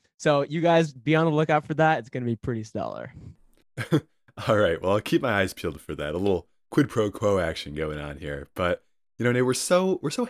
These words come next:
Speaker 2: happy to have you with us today. You're an icon in S E Pi. We, we love and adore you. You're our fearless leader. So I'd love to hear a little bit more about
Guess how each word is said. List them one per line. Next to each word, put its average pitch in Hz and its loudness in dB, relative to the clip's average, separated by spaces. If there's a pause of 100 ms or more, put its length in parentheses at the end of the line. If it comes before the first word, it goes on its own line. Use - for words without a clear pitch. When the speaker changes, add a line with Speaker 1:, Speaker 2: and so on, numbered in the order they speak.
Speaker 2:
happy 143 -4
to 101 -2
have 92 -6
you 85 -8
with 78 -8
us - -10
today. 71 -8 (500)
You're 117 0
an 120 0
icon 135 0
in 90 -4
S 85 -4
E 80 -10
Pi. 76 -10
We, 80 -8
we 87 -10
love 123 0
and 117 -6
adore 80 -6
you. 80 -8
You're 82 -4
our 80 -2
fearless 135 -4
leader. 76 -10 (600)
So 202 -2
I'd 220 2
love 240 0
to 208 -2
hear 139 2
a - 6
little 123 2
bit 117 -2
more 87 -2
about 82 -4